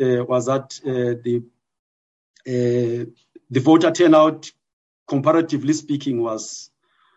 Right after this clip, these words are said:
was the lowest, uh, in the fifteen years of electoral, uh, processes in, uh, in Kenya. Uh, it was, uh,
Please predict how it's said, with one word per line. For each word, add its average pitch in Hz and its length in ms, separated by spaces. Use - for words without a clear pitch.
was 139 200
the 123 100
lowest, 143 640
uh, 117 40
in 117 460
the 120 80
fifteen 139 400
years 123 260
of 117 220
electoral, 113 580
uh, 110 200
processes 120 540
in, 101 180
uh, 107 320
in 110 140
Kenya. 113 480
Uh, 107 640
it 123 200
was, 123 380
uh, 120 380